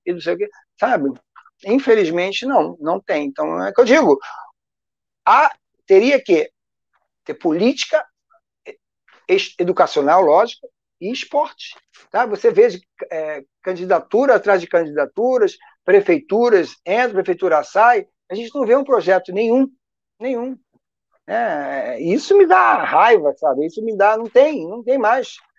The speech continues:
sabe? Isso é o que eu digo, eu não tô falando em partido A, B ou C, todos generalizando,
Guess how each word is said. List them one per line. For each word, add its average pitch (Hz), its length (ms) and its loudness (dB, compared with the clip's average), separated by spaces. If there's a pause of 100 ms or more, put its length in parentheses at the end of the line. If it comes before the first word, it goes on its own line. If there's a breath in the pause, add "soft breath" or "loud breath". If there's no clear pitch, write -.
(360)
sabe? 170 260 0
Isso 185 100 -2
é 214 40 -2
o 214 60 -8
que 226 60 2
eu 226 40 4
digo, 247 200 4
eu 202 40 4
não 185 80 0
tô 254 120 2
falando 233 440 2 (260 soft breath)
em 185 60 -18
partido 202 480 0
A, 226 120 6
B 208 180 6
ou 202 60 6
C, 220 280 -2 (120)
todos 254 380 6
generalizando, 220 840 -2